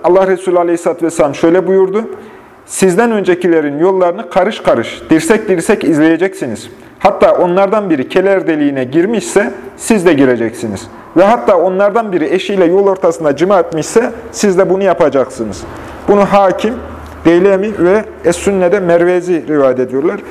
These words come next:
Burada Allah Resulü Aleyhisselatü Vesselam, e, onlara benzemedeki mübalağaya işaret ediyor. Yani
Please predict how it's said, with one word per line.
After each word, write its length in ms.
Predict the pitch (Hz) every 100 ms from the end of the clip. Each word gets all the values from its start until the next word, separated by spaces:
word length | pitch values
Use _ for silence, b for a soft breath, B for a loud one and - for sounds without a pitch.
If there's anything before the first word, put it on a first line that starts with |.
| B B
Burada 220 | 175 190 202
Allah 260 | 196 196
Resulü 320 | 196 190 190
Aleyhisselatü 640 | 190 190 185 202 185 180 180
Vesselam, 460 | 185 185 175 214 - - B B B B -
e, 380 | - 139 139 139 - - - - - B B B -
onlara 480 | 160 170 196 214 226
benzemedeki 640 | 185 185 190 196 185 190 226
mübalağaya 1000 | 185 170 165 180 180 185 185 185 190
işaret 440 | - 190 151 131 117
ediyor. 260 | 113 110
Yani 420 | 113 170 175 147